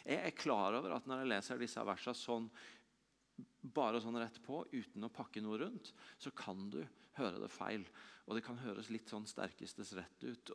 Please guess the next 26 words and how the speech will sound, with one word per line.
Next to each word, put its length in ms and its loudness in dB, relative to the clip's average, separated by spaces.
og, 320 -2
eh, 460 -2
eh, 600 -10
smi 320 2
din 160 2
egen 300 0
lykke, 420 -2
og, 540 0
eh, 320 -4
og 160 -6
sånne 260 -2
ting. 240 -2
Eh, 200 -12
og 100 -2
så 220 -2
vet 220 -8
vi 100 0
at 80 -6
det 80 2
er 80 2
en 100 -2
større 300 -2
kontekst 560 -6
i 80 0
Bibelen 380 -4
av 260 -2